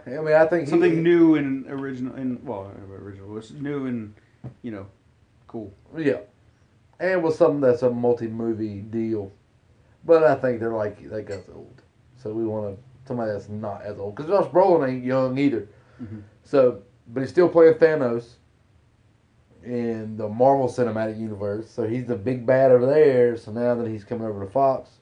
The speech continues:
Speaker 1: he's gonna do four movies with, or he's signed to do four movies
Speaker 2: Mm-hmm.
Speaker 1: with that, which is Deadpool two, I guarantee an X-Force movie, and then whatever they do after that. Whatever, if it's new X-Men, like, uh, the, whether they, 'cause they're gonna
Speaker 2: Wait, four
Speaker 1: reboot the
Speaker 2: more, or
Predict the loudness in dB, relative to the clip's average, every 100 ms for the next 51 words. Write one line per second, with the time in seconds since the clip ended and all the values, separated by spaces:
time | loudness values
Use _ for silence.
0 | _ -20 -16 -14 -12 -12 -10 -8 -8 -10
1 | -10 -14 -16 _ _ -14 -12 -4 0 2
2 | 4 4 4 0 -6 -8 -8 -8 -8 -14
3 | -20 _ _ -14 -14 -16 -20 _ _ -8
4 | -6 -6 -8 -8 0 0 2 -2 0 0
5 | 0 -4 -8 _ _ _ -6 -4 -4 -4
6 | -6 -6 -10 -8 -8 -8 -8 -10 -8 -10
7 | -14 _ -14 -10 -8 -10 -16 -20 _ -8
8 | -6 -6 -8 -10 -12 -14 -18 -20 -20 -20
9 | _ -4 -2 -2 -6 -8 -8 -4 -2 0
10 | -2 -4 -6 -6 -6 -8 -12 _ _ _
11 | -4 -2 -2 -8 -10 -12 -12 -8 -4 -2
12 | -4 -8 -2 0 0 2 6 6 6 4
13 | 4 4 4 2 2 2